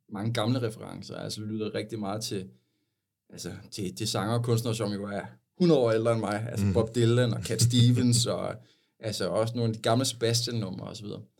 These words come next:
Speaker 1: Øhm, og, og det, det tror jeg også, at der var sådan lidt en,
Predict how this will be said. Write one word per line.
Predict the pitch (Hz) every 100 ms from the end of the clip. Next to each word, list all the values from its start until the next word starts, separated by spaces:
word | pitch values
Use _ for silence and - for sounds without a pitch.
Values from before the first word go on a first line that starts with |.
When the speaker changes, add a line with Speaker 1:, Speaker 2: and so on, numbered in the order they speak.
| _ _ _ -
Speaker 1:
Øhm, | 120 107 98 92 92 92 - -
og, | 107 -
og | - 113
det, | 139 123 117
det | 147
tror | - 143
jeg | 120
også, | 107 120 120
at | 117
der | 117
var | 107 113
sådan | 120 120 113
lidt | 110
en, | 123